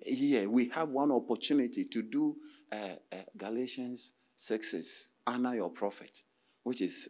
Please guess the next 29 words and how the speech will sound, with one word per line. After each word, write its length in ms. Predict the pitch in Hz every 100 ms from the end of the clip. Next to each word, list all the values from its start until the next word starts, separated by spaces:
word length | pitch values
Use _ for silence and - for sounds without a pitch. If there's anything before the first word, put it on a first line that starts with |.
| -
always 420 | 101 104 104 -
in 140 | 85 -
October. 460 | 80 - 90 82 67 - -
Is 160 | 95
it? 120 | 120 123 - _ _ _ _ _ -
Yeah. 160 | 190 208 - _ _
Find 360 | - 220 214 175
out, 120 | 165 - -
when 200 | 202 220
was 160 | 160
the 80 | 143
last 300 | 151 180 165
time 180 | 165 151
you 120 | 135
s-, 240 | 127 - -
you 300 | 139 131 131
honored 380 | - 165 160 165 127
your 180 | 123
prophet, 460 | 120 143 143 104 - - _
the 120 | 120
founder, 560 | 123 - 190 185 156 - - _ -
the 140 | 135
one 420 | 123 151 170 175 - _ - 208
who 340 | 254 220 226
through 280 | - 190 170
him 240 | 165 127
we 160 | 117 104
are 120 | 95
here? 240 | 120 117